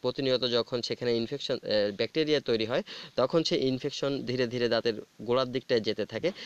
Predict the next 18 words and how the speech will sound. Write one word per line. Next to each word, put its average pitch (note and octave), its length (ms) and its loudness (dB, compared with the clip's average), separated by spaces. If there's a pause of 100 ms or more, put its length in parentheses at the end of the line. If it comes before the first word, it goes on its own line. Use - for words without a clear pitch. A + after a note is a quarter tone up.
(180)
এবং A#2+ 260 4
এক A2 160 0
পর্যায়ে, G#2+ 340 2
আহ, G#2 600 -2
উপরের D3 360 2
দাঁত C#3+ 220 2
হলে D3 260 2
ম্যাক্সিলা A#2 460 0
ক্ষতিগ্রস্ত C#3 520 -2
হয়, D3 220 0 (120)
আর A2 100 -2
নিচে B2 320 2
হলে D3 260 2 (380)
ম্যান্ডিবুলা C#3 440 4
ক্ষতিগ্রস্ত A#2 500 0
হয় C#3+ 280 -2
ক্ষয়ের A#2 300 0
মাধ্যমে, G2+ 420 -2